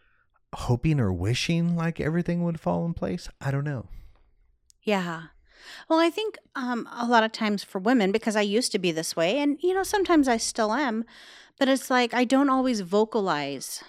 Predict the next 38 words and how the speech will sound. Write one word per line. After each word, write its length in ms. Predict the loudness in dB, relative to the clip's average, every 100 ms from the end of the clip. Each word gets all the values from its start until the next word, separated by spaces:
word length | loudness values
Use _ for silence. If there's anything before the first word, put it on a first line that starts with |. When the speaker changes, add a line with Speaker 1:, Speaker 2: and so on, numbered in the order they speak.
| -20 _
Speaker 2:
my 120 | 0
thoughts, 440 | 4 4 4 0 -4
my 100 | -4
feelings, 480 | 0 0 0 -2 -4
my 100 | 0
emotions, 540 | 0 0 -2 -4 -2
my 120 | -2
desires, 460 | 0 0 2 2 0
my 100 | -2
hopes, 400 | -2 -4 -4 -6
my 80 | -4
dreams. 500 | 0 2 2 0 -4 -14 -20 _ _ _ _ _ _ _ _ _ _ _ _
And 160 | 2 4
when 160 | 4
you're 160 | 4 4
not 420 | 4 2 2 0
vocalizing 600 | 0 2 2 2 2 2
those 240 | 2 0 -2
to 220 | -6 -4
your 420 | -2 -2 -2 -2
husband 380 | -2 -6 -2 -2
or 80 | -2
your 180 | -4 -6
wife, 640 | -6 -4 -4 -4 -10 -20 _ _ _ _ _
how 260 | -2 2 2
can 240 | 6 6
you 160 | 6 2
ever 320 | -6 0 2
expect 460 | 2 0 -2 -2 0
them 180 | 0 0
to 60 |
be 140 | 0 0
on 100 | 0
the 60 |
same 240 | -2 -4 -4
page 240 | -6 -8
with 180 | -14 -16
you? 140 | -18